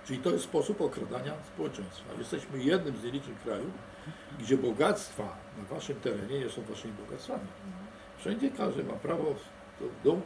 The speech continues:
i górę jest wasze, a u nas nie. Definicja choroby, to, to co mówiłem o Beszampie i tym. Musicie pamiętać, że choroba,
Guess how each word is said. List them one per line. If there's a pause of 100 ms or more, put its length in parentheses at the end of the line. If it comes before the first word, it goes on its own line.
i
górę
jest
wasze, (300)
a
u
nas
nie. (1040)
Definicja
choroby, (220)
to,
to
co
mówiłem
o
Beszampie
i
tym. (1200)
Musicie
pamiętać,
że
choroba,